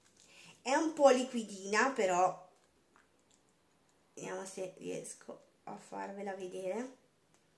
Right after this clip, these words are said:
Non so se riuscite a percepire. Comunque è una consistenza, ehm, cremosa e un po' appunto, eh, liquidina,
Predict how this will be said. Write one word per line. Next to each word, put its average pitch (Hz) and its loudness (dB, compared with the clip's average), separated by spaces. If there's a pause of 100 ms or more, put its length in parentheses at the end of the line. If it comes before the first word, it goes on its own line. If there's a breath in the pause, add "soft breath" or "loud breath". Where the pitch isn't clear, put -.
(760)
Non 180 -10
so 185 -12
se 190 -10
riuscite 170 -14 (240)
a - -14 (1200 soft breath)
percepire. 214 2
Comunque 302 4 (240 loud breath)
è 277 10
una 302 8
consistenza, 294 6 (320 loud breath)
ehm, 254 8
cremosa 247 10
e 240 8
un 233 4
po' 233 6
appunto, 233 6 (220 loud breath)
eh, 214 10
liquidina, 208 0